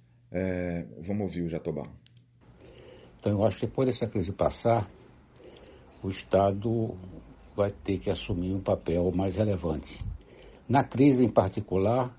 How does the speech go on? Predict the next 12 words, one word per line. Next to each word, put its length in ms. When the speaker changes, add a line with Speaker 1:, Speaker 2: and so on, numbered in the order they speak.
Speaker 2:
só 460
o 20
Estado 720
federal, 680
o 60
Estado 340
central, 640
republicano 720
ou 80
não, 320
vai 220
ter 420